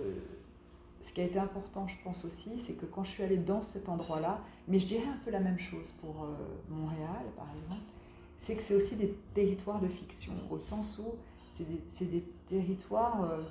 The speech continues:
où il y a, on a toujours le sentiment que leur, euh, leur, leur, euh, leur espace si vaste, leur nature si puissante,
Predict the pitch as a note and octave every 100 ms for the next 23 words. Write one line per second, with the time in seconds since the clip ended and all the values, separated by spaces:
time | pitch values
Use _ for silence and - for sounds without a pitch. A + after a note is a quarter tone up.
0 | - - - - - - E3+ E3+ F#3+ F#3+
1 | F#3 F#3 F#3 A3 A#3 A3+ G#3+ G#3 G3+ -
2 | G3 A3 A#3+ - F3+ F3 E3+ E3 E3 D3
3 | D3 D3+ D3+ - E3+ D3 C#3+ C#3+ D3+ C#3+
4 | D3+ - - - - - - - - -
5 | - - E3+ D#3+ D#3 F3 - F#3+ G3+ G3+
6 | - - - - - - G#3 F#3+ F#3 G#3+
7 | - - - - - E3+ D#3 D#3 E3 E3
8 | D#3 - - G3 G3 - - F#3+ - G#3
9 | - F#3 G3 A3+ -